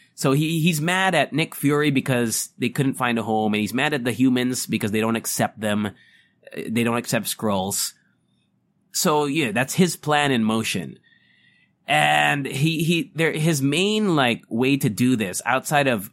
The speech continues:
becoming, you know, outside of pretending to be world leaders and sabotaging the politics of it all, is to get this super D N A serum, which they call the Harvest, which apparently Nick Fury ordered his Skrull, like,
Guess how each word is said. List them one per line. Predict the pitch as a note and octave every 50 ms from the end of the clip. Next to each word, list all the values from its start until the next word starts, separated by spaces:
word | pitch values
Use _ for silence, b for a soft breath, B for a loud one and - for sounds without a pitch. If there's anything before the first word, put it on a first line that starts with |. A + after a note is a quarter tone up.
| - A2
becoming, | G#2 A#2+ A#2+ - C#3 C3+ C3 C3+ B2+ B2 A#2+
you | A#2
know, | G#2+ G#2+
outside | G2+ A2 C3 C3+ - C#3 B2+ B2+
of | - -
pretending | - A#2+ G#2 - C3 B2 B2 B2 A#2+
to | B2+
be | A2+ A2+ A2+
world | G#2+ G2 G#2+ A2 A2+ A2+ A2
leaders | G#2 A2+ A2+ G#2+ G#2+ G2+ F#2
and | G#2 G2 F#2+
sabotaging | - A2 G#2+ A2 G#2+ - - A2 A2 G#2 G#2+ G#2
the | G2 F#2
politics | - - - A2 A2+ A#2+ A#2 - A2+ F#2+ - -
of | F#2 F#2
it | F2+
all, | F2 D2 - - - - b b b b b b b b -
is | C#3+ D3 -
to | - E3
get | C#3+ F#3+ G#3 G3+ -
this | D3+ D3+ C3+ -
super | - - - - G#3 G#3+ G3 - G#3 F#3+
D | E3 C3+ G#2+ B2+ D3+ D#3+ G3+
N | G3 F#3+ F#3
A | F3 F3 E3+
serum, | D#3 - - - D#3 D#3 C#3+ A2+ G2 E2 C#2 D2 F#2 F#2
which | A2 B2 -
they | - D3 C#3
call | - - C#3+ C#3 C#3+ C#3+ A#2+
the | G#2+ G#2
Harvest, | F#2 - - C#3 D3 E3 D3 A2+ G2 D#2 - - - - - - b b b b b b b b
which | b - C3 C3+ C3 - - - - - _ _ _ _ _ _ _ _ _ _ - -
apparently | B2 A#2 - - D#3+ E3 E3 C#3+ C#3 C3 A#2+ A2
Nick | A2+ C#3 D3+ -
Fury | - - D3 D3 C#3+ C3+ C3+ -
ordered | - C#3 E3 F3+ F3 F3+ F3+ E3+ D3+ - _ _
his | - A#2 B2 C#3 C3+ -
Skrull, | - - - - D3+ D3+ D3+ D3+ D3 D3 D3 C#3+ C3+ - -
like, | A2+ A2+ G#2+ G#2 F#2 - _ _